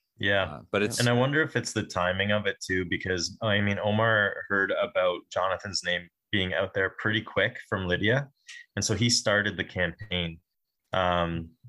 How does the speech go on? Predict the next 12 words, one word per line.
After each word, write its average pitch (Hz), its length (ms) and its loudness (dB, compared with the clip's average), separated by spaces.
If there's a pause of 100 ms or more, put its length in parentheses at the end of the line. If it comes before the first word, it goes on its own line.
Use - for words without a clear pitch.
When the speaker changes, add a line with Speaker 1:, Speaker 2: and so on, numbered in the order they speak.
(140)
Speaker 1:
n-, 101 100 2
you 95 160 2
know, 90 100 2
not 92 520 0
to 101 100 -4
not 90 300 0
vote 90 200 -2
Jonathan 92 480 -4
out. 87 180 -4 (400)
And 104 180 0
I 95 100 2
think 110 420 0